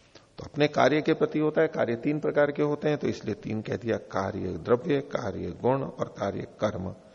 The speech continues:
इनके प्रति। जैसे कि यथा तंतवः पटस्य, तंतु पट का कारण है, तो तंतु पट, पट का कारण है, तो पट तंतु का कौन सा कार्य है? तो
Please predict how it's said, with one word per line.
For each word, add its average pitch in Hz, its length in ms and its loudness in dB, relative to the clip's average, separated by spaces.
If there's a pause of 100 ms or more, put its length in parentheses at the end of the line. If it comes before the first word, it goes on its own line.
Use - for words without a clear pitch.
(220)
इनके 117 280 0
प्रति। 95 400 -6 (400)
जैसे 117 320 4
कि 147 280 0
यथा 156 280 0 (540)
तंतवः 98 440 -2
पटस्य, - 480 -2 (560)
तंतु 135 220 2
पट 143 220 0
का 139 120 4
कारण 139 320 2
है, 143 140 -4 (1500)
तो 123 60 -4
तंतु 123 280 0
पट, 123 240 0
पट - 280 -4
का 131 140 4
कारण 117 380 0
है, 123 60 -4
तो 131 140 -2
पट - 500 0
तंतु 139 400 0
का 147 120 4
कौन 151 240 0
सा 151 140 2
कार्य 107 320 2
है? 90 160 -4 (2250)
तो 110 100 0